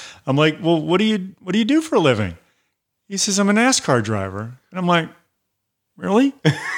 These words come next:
"What, what series?" 'Cause, I mean, a couple of years ago, he was not that well known. And, uh, he said, uh, "Oh, Cup."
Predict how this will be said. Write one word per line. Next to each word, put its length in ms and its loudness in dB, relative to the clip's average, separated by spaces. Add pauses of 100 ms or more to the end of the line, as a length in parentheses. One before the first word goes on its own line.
(1300)
"What, 220 -4
what 140 0
series?" 680 2
'Cause, 220 2
I 40 -4
mean, 220 -2
a 20 -10
couple 200 -4
of 60 2
years 180 2
ago, 140 2
he 100 0
was 160 -2
not 120 -2
that 160 -4
well 100 -8
known. 300 -8 (640)
And, 180 2
uh, 140 4
he 160 2
said, 260 2
uh, 220 2
"Oh, 140 0
Cup." 460 -2